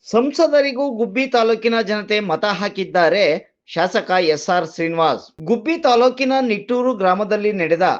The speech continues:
ಪಂಚಾಯತ್ ರಾಜ್ ಇಲಾಖೆಯ ಐವತ್ತು ಲಕ್ಷ ರುಗಳ ಸಿ ಸಿ ರಸ್ತೆ ಕಾಮಗಾರಿಗೆ ಗುದ್ದಲಿ ಪೂಜೆ ನೆರವೇರಿಸಿ ಮಾಧ್ಯಮದವರೊಂದಿಗೆ ಮಾತನಾಡಿದ ಶಾಸಕ ಎಸ್ ಆರ್ ಶ್ರೀನಿವಾಸ್ ರವರು ಸಂಸದರಿಗೆ ಗುಬ್ಬಿ ತಾಲೂಕಿನ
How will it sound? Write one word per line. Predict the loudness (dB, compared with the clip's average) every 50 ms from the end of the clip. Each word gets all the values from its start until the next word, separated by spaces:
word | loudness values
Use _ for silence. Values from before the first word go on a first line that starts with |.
| -6 _ _ _ _ _ _ _
ಪಂಚಾಯತ್ | -2 -2 -2 -2 0 0 0 0 0 0 -2
ರಾಜ್ | 0 0 0 0 -2 -8 _ _
ಇಲಾಖೆಯ | -2 2 2 2 2 2 2 2 2 2 2 -2 -4 -8 -14 _ _ _ _ _ _ 0
ಐವತ್ತು | 0 2 2 2 2 0 0 0 -2 0
ಲಕ್ಷ | 2 0 0 0 0 2 2 2
ರುಗಳ | 4 2 2 2 2 2 2 2
ಸಿ | 2 0 -4 -6 -6
ಸಿ | -4 -2 -2 0
ರಸ್ತೆ | 0 -2 -2 -2 -4 -4
ಕಾಮಗಾರಿಗೆ | -2 -2 -2 0 0 -2 0 2 2 2 2 2 2 4 6 6 4 2 -2 _ _ _ _ -8
ಗುದ್ದಲಿ | -6 -6 0 4 4 4 4 2 -2
ಪೂಜೆ | -2 -2 -2 2 2 2 2
ನೆರವೇರಿಸಿ | 2 0 -2 0 2 2 2 2 0 -4 -6 -6 -6 -6
ಮಾಧ್ಯಮದವರೊಂದಿಗೆ | -4 -4 -4 -4 0 0 0 0 2 0 0 2 2 0 0 -2 -4 -4 -4 -4 -4
ಮಾತನಾಡಿದ | -2 -2 -4 -4 -4 -6 -4 -4 -2 -2 -2 0 0 0 0 0 -4 -12 _ _ _ _ _
ಶಾಸಕ | _ -2 0 0 0 2 0 -2 0 2 2
ಎಸ್ | 2 2 2 0 0
ಆರ್ | 0 0 0 -2
ಶ್ರೀನಿವಾಸ್ | -4 -4 -2 0 2 2 2 2 2
ರವರು | 0 2 2 4 6 6 4 4 2 -2 -10 _ _ _
ಸಂಸದರಿಗೆ | -4 -2 -2 -2 0 0 0 2 2 0 0 0 -2 -2 -2 -2 -6 -10 _ _ _ _ _ -6
ಗುಬ್ಬಿ | -4 -4 -4 -2 -4 -4
ತಾಲೂಕಿನ | -2 0 2 4 4 2 2 0 0 0